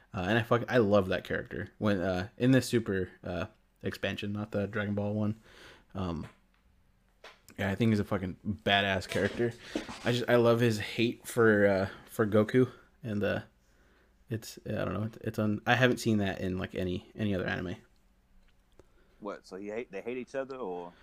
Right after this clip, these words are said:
Speaker 1: Well, okay, so Goku, like, he, he doesn't hate anyone, but I think he's just that dumb. Uh, he just really loves to fight, and he wants to be, like, the strongest person ever. But,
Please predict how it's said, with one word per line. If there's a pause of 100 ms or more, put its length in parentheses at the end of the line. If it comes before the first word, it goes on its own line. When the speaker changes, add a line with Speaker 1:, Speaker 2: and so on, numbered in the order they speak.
(180)
Speaker 1:
Well,
okay,
so
Goku,
like, (320)
he, (200)
he
doesn't
hate
anyone, (160)
but
I
think
he's
just
that
dumb. (560)
Uh,
he
just
really
loves
to
fight,
and
he
wants
to
be,
like,
the
strongest
person
ever.
But,